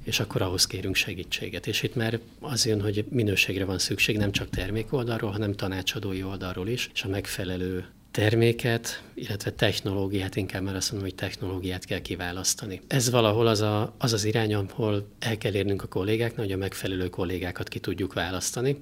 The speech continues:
akiknek van termelési tapasztalatuk. Gyakran most már ő belőlük csinálunk értékesítőt, mert azt látjuk, hogy ez jobban működik, mint amikor, ö, olyan értékesítők jönnek, akik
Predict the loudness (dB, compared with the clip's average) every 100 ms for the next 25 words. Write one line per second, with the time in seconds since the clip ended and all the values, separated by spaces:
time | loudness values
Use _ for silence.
0 | -6 -6 -4 -2 -2 0 0 0 -4 -2
1 | -2 -2 -2 -4 -4 -2 -2 -4 0 0
2 | 0 -4 -2 0 0 0 -2 -2 0 2
3 | 0 0 -2 -2 -4 -2 -2 -2 -4 -4
4 | -6 -4 -2 -4 -4 -2 -2 -2 -6 -4
5 | -4 -4 -6 -8 -4 -2 0 0 0 0
6 | 0 0 0 -2 -2 -4 -4 -6 -4 -2
7 | -2 -2 -2 -2 -4 -6 -6 -2 2 2
8 | 0 -2 0 0 0 -4 0 0 0 -2
9 | -6 -8